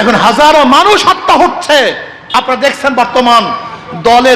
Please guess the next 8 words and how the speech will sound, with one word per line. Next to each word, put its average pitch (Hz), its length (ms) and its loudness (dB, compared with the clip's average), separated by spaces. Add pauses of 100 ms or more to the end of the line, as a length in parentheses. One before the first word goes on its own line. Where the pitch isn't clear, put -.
দলে 233 240 2
মানুষ 214 220 0
হত্যা 226 280 -4
হচ্ছে। - 220 -8 (140)
আমার 330 400 4 (380)
বাংলাদেশের 269 640 0
মানুষ, 208 260 -4 (680)
আমার 302 180 2